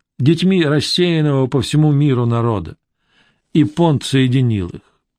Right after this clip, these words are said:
Ибо понт — это путь, связывающий тех, кого разъединила судьба. С высоты угловой башни, куда Демосикл повел гостя,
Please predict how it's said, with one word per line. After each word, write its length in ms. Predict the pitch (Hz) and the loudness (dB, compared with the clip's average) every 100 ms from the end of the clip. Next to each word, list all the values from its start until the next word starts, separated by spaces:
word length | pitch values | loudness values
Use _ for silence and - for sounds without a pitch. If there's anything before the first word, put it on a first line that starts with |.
| _ _ _ _ _ _ - | _ _ _ _ _ _ -2
Ибо 260 | 165 156 139 | 0 2 0
понт — 500 | - 185 127 - _ _ _ _ - | 0 0 0 -4 _ _ _ _ -4
это 220 | 147 156 | 0 0
путь, 240 | 151 185 - | 0 0 -2
связывающий 760 | - 180 160 147 147 127 151 | 0 2 2 2 2 2 -2
тех, 400 | 131 190 165 - - | -2 -2 -2 -2 -4
кого 260 | 147 151 | 0 2
разъединила 680 | 135 110 139 131 147 135 123 | 2 0 0 0 0 0 0
судьба. 540 | - 117 107 92 80 - _ _ _ _ _ _ _ _ _ _ _ _ _ _ _ _ | -2 -4 -2 -4 -6 -12 _ _ _ _ _ _ _ _ _ _ _ _ _ _ _ _
С 100 | - | -4
высоты 340 | 123 139 123 | 0 2 2
угловой 380 | 135 131 135 131 | 2 4 2 2
башни, 540 | 123 156 156 160 156 135 | 2 0 0 0 0 0
куда 280 | 147 127 | 0 0
Демосикл 680 | 123 131 139 - 147 117 131 | 2 2 0 0 -2 0 -2
повел 360 | - 127 120 117 | 0 0 2 2
гостя, 480 | 139 151 - 151 | 0 0 0 -2